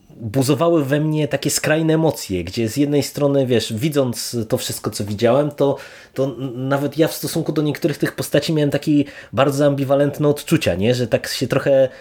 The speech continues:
z, z jednej strony miałem z tyłu głowy, że, y, też powinno oberwać, z drugiej strony widząc to wszystko, y, jakby co się zadziało, jaką one przemianę też przeszły, to tak,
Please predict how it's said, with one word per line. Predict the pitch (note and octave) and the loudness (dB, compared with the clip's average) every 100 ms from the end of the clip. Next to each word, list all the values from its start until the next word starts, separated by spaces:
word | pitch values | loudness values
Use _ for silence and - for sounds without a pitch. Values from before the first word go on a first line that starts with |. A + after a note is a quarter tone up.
| - - _ - - | -20 -20 _ -18 -10
z, | B2+ A#2+ - | -8 -8 -6
z | G#2 | -2
jednej | D#3 D#3+ | 0 0
strony | D3 D#3 D3+ D3 C#3+ C#3+ | -2 -2 0 0 0 0
miałem | C3+ C3+ C3 B2 | 0 0 -2 -8
z | - | -2
tyłu | C3+ | -2
głowy, | A#2+ C3+ C3 | 0 -2 0
że, | A#2 B2+ B2 A#2+ A#2 A2+ A#2 | 0 2 2 2 0 0 0
y, | A2+ | 0
też | C3 - - _ C#3 A#2+ | -2 -2 -12 _ -8 -4
powinno | B2+ B2+ B2 A#2+ | -2 0 2 2
oberwać, | A2 A#2+ A#2 D#3 D3+ | 4 2 2 0 0
z | C3+ | -4
drugiej | C#3+ C#3+ | -2 -2
strony | - C#3+ C#3+ | 0 0 2
widząc | B2+ C#3+ C#3+ C3 - | 2 0 0 -2 -4
to | C3+ | -4
wszystko, | - B2 - C#3+ C3 C3 - - - | -4 -8 -4 2 2 0 -10 -20 -12
y, | A2 A#2 A#2 A#2 A#2 A2+ A2+ A2 A2+ A2+ | -2 0 0 -2 -4 -4 -6 -6 -6 -2
jakby | A2+ A2+ | -2 -2
co | - | -2
się | A#2 A#2+ | -2 0
zadziało, | A#2+ A2 A#2+ C3 B2+ B2 | 2 2 2 4 4 4
jaką | A#2 A2+ A#2 | 2 0 0
one | A#2 | 0
przemianę | A#2 - A#2+ B2 B2 | 0 0 2 2 2
też | A2+ | -2
przeszły, | - - B2+ - D#3 | -2 0 0 4 2
to | D#3 | 2
tak, | C#3+ D3 | -2 -2